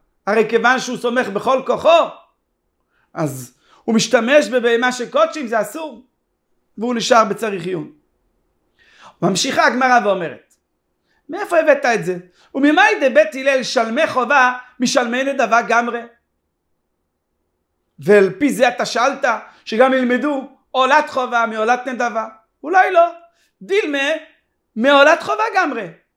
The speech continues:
רק אחרי שיש פה פסוק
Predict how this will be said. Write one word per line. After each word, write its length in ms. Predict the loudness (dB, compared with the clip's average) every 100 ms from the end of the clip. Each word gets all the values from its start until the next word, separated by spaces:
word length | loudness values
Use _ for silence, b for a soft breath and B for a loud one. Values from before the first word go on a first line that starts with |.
| _ _ _ _ _ _ _ _ _ _ _ _ _
רק 380 | 2 4 4 2
אחרי 400 | -2 0 0 0
שיש 320 | 0 -2 -2
פה 180 | -4 -2
פסוק 600 | -2 -2 -2 -4 -20 _